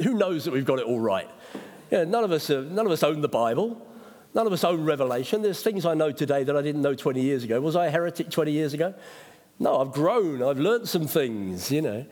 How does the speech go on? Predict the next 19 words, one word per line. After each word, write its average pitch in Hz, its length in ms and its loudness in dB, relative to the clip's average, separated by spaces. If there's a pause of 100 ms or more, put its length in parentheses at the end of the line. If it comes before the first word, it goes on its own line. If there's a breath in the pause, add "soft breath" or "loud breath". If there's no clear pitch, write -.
(260 loud breath)
I'm 254 100 2
not 277 140 0
gonna, 175 260 0
I'm 233 140 -6
not 254 120 -2
gonna 156 220 0
get - 220 -10
into 110 200 -6
pick - 300 -6
fights - 360 -6
with 104 120 -4
people 127 240 -4
just 147 200 -6
'cause 131 140 -4
they 120 80 0
don't 110 240 -4
agree 127 280 -2
with 92 140 -8
me. 92 280 -8